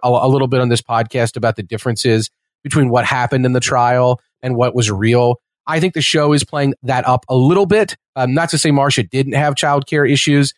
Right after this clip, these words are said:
I think that did come up in the trial, at least with the Rosa Lopez moment that we saw on the show. Um, there were some comments about that.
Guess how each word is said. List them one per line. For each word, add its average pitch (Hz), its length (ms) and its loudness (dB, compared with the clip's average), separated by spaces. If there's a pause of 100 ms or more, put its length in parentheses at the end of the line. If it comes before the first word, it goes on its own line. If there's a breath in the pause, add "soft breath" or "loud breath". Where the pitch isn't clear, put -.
(180)
I 123 80 -6
think 131 140 -2
that 120 200 -6
did 131 180 -2
come 143 180 -2
up 131 140 0
in 135 80 -2
the 135 80 0
trial, 135 460 0
at 123 120 0
least 135 300 0
with 135 200 -6
the 127 140 -4
Rosa 123 280 0
Lopez 120 480 -2
moment 123 340 0
that 113 100 -4
we 107 80 -6
saw 117 240 2
on 117 80 2
the 117 60 0
show. 120 380 2 (340)
Um, 113 120 -8
there 117 120 0
were 120 140 2
some 120 180 -4
comments 117 460 -2
about 117 320 -2
that. 113 280 -2